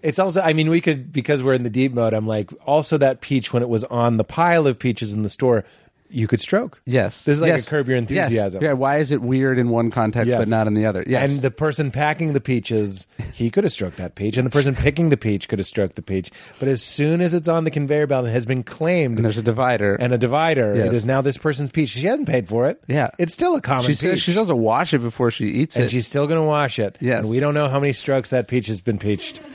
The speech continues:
Speaker 1: until you peach the peach. And I say, "Impeach Trump." <laughs> Um, this was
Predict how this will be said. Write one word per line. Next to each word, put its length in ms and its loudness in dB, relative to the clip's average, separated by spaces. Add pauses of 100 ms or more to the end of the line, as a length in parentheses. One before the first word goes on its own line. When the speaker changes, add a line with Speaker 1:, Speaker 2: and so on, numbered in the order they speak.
(300)
Speaker 1:
until 340 4
you 160 6
peach 300 0
the 80 -6
peach. 360 -2 (300)
And 100 -2
I 120 2
say, 220 0
"Impeach 360 0
Trump." 400 0
<laughs> 1800 0 (920)
Um, 560 0 (360)
this 280 0
was 560 0